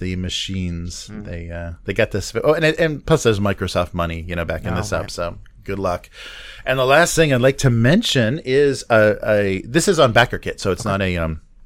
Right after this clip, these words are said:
Speaker 1: a Kickstarter, but the Purple Planet Horde. So they're bringing back the, uh, uh, Purple Planet setting for Dungeon Crawl Classics, but they're doing it as this kind of huge, there are, uh, seven companies altogether that are, that are producing adventures and things. So, of course, Dungeon Crawl Classics,
Speaker 2: Right.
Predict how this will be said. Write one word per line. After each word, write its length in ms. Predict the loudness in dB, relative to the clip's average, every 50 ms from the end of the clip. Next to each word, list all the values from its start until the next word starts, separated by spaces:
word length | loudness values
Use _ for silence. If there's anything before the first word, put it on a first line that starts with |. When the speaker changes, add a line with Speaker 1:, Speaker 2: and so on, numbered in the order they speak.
| -20 -20 _ -20 -20 -20 -20 _ -20 -20 -4 -4
Speaker 1:
a 60 | -2
Kickstarter, 460 | 0 0 -2 -2 2 2 2 2 4
but 180 | 2 0 0 0
the 240 | -4 -4 -4 -4 -6 -10 _ -6
Purple 280 | -6 -4 -2 -2 -2
Planet 380 | -2 0 0 0 0 0 -4 -8
Horde. 520 | -4 0 4 6 8 8 6 4 2 -2 -10 -16 -18 -20 -20 -18 _
So 120 | -2 2
they're 100 | 2 2
bringing 420 | 4 4 4 4 4 2 -2 0
back 340 | 2 2 2 2 2 -2 -6
the, 260 | -4 -2 0 2 2
uh, 60 | 2 2
uh, 340 | 2 0 0 0 0 -2
Purple 240 | -2 -2 -6 -8 -8
Planet 440 | -6 -2 -2 0 0 -2 -2 -4 -8 -14
setting 480 | -8 2 4 4 4 4 2 -2 -4 -8
for 380 | -6 -2 0 2 2 2 0
Dungeon 280 | 0 0 -2 -2 -2 -4
Crawl 160 | -4 -4 -4
Classics, 520 | -2 0 0 0 0 2 0 -2 -2 -4 -12 -16 -20 -20 -20 -20 -20 -20 -20 -2 2
but 160 | 2 4 4
they're 120 | 4 2 2
doing 320 | 2 0 0 0 0 0
it 200 | 0 0 -2 -4 -4
as 160 | -6 -6 -4
this 260 | -4 -4 -6 -6 -6 -12 -18 -20 -20 _
kind 160 | -10 -6 -6
of 100 | -6 -6
huge, 720 | -10 -14 -10 -6 -2 -2 0 0 0 -2 -4 -6 -10 -6 -4
there 240 | -2 0 0 0 -2
are, 120 | -4 -6 -4
uh, 140 | -4 -4 -4
seven 380 | -4 0 0 0 2 2 -2
companies 420 | -2 -2 -2 -2 0 -2 -2 -2 -2
altogether 520 | -4 -6 -6 -2 0 0 2 2 2 0
that 40 | 0 -2
are, 80 | -4
that 180 | -4 -4 -4 -4
are 60 | -4
producing 760 | -2 -4 -6 -6 -4 -4 -6 -6 -4 -4 -4 -4 -4 -4 -6
adventures 480 | -6 -4 -2 -2 -2 -2 -4 -6 -6 -6
and 100 | -6 -6
things. 140 | -6 -2
So, 80 | -2 -2
of 80 | 0 2
course, 220 | 2 2 2 2
Dungeon 260 | 0 0 0 0 -2
Crawl 200 | -2 -2 -2 -2
Classics, 500 | 2 4 4 4 4 4 2 0 0 -4
Speaker 2:
Right. 400 | -10 -16 -20 -20 -20 -20 -20 -6